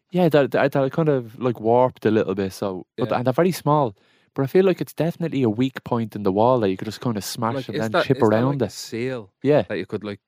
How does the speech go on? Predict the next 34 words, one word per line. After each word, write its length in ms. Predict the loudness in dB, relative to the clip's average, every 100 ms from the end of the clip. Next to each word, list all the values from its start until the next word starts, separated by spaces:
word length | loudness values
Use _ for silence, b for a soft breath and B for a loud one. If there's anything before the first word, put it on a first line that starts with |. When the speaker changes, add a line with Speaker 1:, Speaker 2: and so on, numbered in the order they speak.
| _
Speaker 2:
chip 200 | -8 -4
away 260 | 0 0 0
at 100 | -2
that 200 | -4 -4
and, 200 | -10 -16 _
like, 180 | -16 -16 -8
put 120 | -6
it 120 | -6
back 200 | -8 -4
on, 320 | -2 -2 -4
and 180 | -6 -14 _ _ -4
now 80 | -2
if 100 | 0
anyone 200 | 0 0
came 200 | -2 -2
in, 80 | -4
you 60 |
could 80 | -8
just, 180 | -10 -8
like, 120 | -10 -12 _
put 180 | -8 -4
it 80 | -4
back 320 | -4 -10 -16 _
into 580 | -8 -8 -2 -2 -2 -6 -14 -20 _ _ _
the 60 |
kind 180 | -10 -10
of 80 | -10
slit, 340 | -6 -4 -4
like 320 | -8 -16 _ _ 2
Speaker 1:
Yeah. 220 | 4 4 -4 _ -16
Speaker 2:
the 60 |
seal. 420 | -8 -2 -2 -2 -10 _ _ _
Speaker 1:
The 80 | -12
seal. 400 | -4 -2 -2